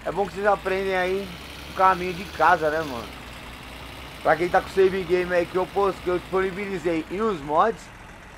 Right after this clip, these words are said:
então a, a, a sua casa vai estar aqui também, a sua casa vai estar no mesmo lugar, né?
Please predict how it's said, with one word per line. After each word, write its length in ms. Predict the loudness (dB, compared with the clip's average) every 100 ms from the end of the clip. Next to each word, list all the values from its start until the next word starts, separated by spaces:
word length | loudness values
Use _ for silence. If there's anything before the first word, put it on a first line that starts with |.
| 0
então 380 | 2 4 2
a, 120 | 0 2
a, 580 | 4 4 4 -14 -2 0
a 40 |
sua 260 | 2 4 4
casa 420 | 4 2 2 2
vai 140 | -2
estar 260 | -2 2 2
aqui 220 | 2 -2
também, 500 | -6 -2 -2 0 0
a 80 | 0
sua 180 | -4 -6
casa 200 | -4 -2
vai 80 | -2
estar 200 | 0 -2
no 60 |
mesmo 300 | -2 -6 -6
lugar, 480 | -4 -4 0 2 4
né? 120 | 0